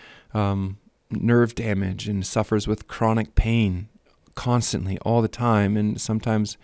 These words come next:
so intense, just like this deep burning, tingling, and there's just nothing that she can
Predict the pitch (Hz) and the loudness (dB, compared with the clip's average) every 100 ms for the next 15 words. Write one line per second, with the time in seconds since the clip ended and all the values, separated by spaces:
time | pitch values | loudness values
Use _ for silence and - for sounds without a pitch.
0 | - - - - - - - 127 117 107 | -20 -20 -20 -20 -4 0 2 4 2 2
1 | 117 104 92 - 104 107 - 104 - - | 2 2 0 -6 -6 -8 -6 -8 -6 -4
2 | 107 - _ - - _ _ _ _ _ | -2 -4 _ -20 -20 _ _ _ _ _
3 | 113 117 110 98 95 - 120 120 117 101 | 6 6 4 0 -2 -2 2 4 4 4
4 | 92 92 - 101 - 113 104 147 - 135 | 2 -2 -2 -2 0 -2 0 -2 0 -2
5 | - 139 107 - 110 104 101 | 0 2 2 0 -2 0 -4